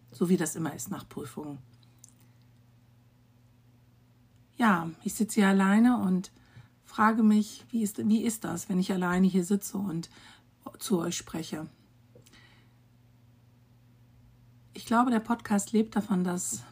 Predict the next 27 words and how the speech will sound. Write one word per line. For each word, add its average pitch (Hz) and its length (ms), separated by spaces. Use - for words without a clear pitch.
Matthias 196 440
und 180 100
ich 196 240
unsere 180 240
unterschiedlichen 202 640
Sichtweisen 165 640
hineinbringen. 170 720
Und 170 600
das 180 240
fehlt 196 480
einfach - 400
an 165 100
dieser 170 240
Stelle. 143 400
Dennoch 175 460
möchte 185 240
ich - 100
heute 196 320
euch 175 180
zumindest 180 380
noch - 160
einen 170 180
Podcast - 600
schicken, 214 300
vielleicht 233 300
auch, 202 220
weil 196 300